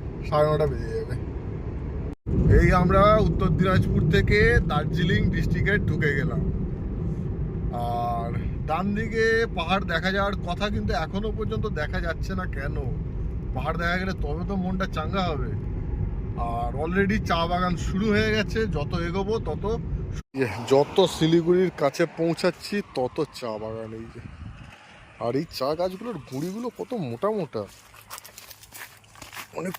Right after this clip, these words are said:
পুরনো চা গাছ এগুলো, কত মোটা গুঁড়ি। এই যে বিশাল চা বাগান। চলো, হলো চা বাগান দেখা। এদিকে চা বাগান, এদিকে চা বাগান,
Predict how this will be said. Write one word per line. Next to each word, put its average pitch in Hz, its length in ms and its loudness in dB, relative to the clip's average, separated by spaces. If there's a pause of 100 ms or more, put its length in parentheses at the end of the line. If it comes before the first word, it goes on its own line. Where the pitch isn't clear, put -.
পুরনো 156 340 -2
চা 165 220 -2
গাছ 135 160 0
এগুলো, 113 260 -4 (160)
কত - 160 -18
মোটা 120 400 -4
গুঁড়ি। 123 320 -4 (2500)
এই 117 120 -2
যে 113 120 0 (420)
বিশাল 123 480 0
চা 107 160 -10
বাগান। 101 400 -10 (4000)
চলো, 160 240 2 (200)
হলো 151 260 6 (180)
চা 139 140 6
বাগান 147 320 2
দেখা। 139 360 2
এদিকে 131 320 0
চা 139 200 -2
বাগান, 143 360 -2
এদিকে 127 300 -2
চা 139 180 -2
বাগান, 147 260 0